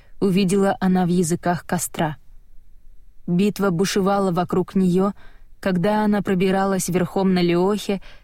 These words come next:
сквозь грохот оружия, дождь стрел и красные вспышки молний. Кровь текла по её лицу, капала с её меча.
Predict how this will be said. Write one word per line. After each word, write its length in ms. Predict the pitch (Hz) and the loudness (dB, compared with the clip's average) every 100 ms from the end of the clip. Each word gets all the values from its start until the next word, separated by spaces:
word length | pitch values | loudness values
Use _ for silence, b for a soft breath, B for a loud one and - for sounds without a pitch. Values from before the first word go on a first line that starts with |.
| - | -12
сквозь 400 | - 190 196 175 | -6 0 0 2
грохот 420 | 196 202 214 196 | 0 0 0 0
оружия, 640 | 185 180 208 180 185 175 b b - | 2 2 2 2 0 -2 b b -2
дождь 360 | 185 208 - | 0 0 -2
стрел 480 | - - 185 185 190 b b b - - | -6 -2 0 0 0 b b b -18 -6
и 100 | 180 | -2
красные 560 | 202 196 208 208 202 | 0 0 0 0 2
вспышки 540 | 185 - - 202 - 208 | 0 -2 -2 -2 0 0
молний. 600 | 190 190 170 156 143 - - - - - - - - - - - | 2 2 2 -2 -4 -10 -16 -18 -20 -20 -20 -20 -20 -20 -20 -12
Кровь 280 | - 208 220 | -2 0 0
текла 400 | - 220 214 220 | -4 -2 0 0
по 120 | - | 0
её 340 | 196 190 190 202 | 0 2 2 2
лицу, 540 | 196 - - 202 151 b b b - - | 0 -2 -4 -2 -4 b b b -18 -6
капала 420 | 208 208 202 190 | -4 -2 0 0
с 120 | - | 0
её 300 | 180 196 208 | 0 2 4
меча. 480 | 208 208 - 175 147 | 2 0 0 -2 -2